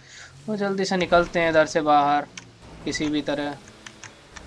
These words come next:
ओ भाई, भाई, भाई, बंद हो जाएगा इधर तो, इधर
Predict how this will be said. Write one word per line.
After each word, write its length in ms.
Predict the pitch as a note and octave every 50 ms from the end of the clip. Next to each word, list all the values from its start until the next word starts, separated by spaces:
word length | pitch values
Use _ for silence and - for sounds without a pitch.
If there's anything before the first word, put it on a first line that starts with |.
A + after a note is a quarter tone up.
| - - - - - - - - - - - - - - - - - - - - - - - - - - - - - - - D#3 E3 E3 F3 F3+ - - - - - - - - - - - - - - - - - - - - - - - - - - - - - - - - - - - - - - _ - - -
ओ 120 | G#3+ A3 G#3+
भाई, 280 | G3 G#3 G#3+ A3+ A#3+ B3
भाई, 220 | A#3+ A#3+ B3 A#3+
भाई, 200 | A#3+ A3+ A#3 A3+ A3
बंद 280 | G#3 G#3 G#3 G3+ F#3
हो 40 | E3+
जाएगा 260 | D#3+ D#3 D3+ D3 D3 C#3+
इधर 180 | C#3 C#3+ C#3+
तो, 180 | C3+ - - C#3
इधर 200 | C#3 C#3+ D3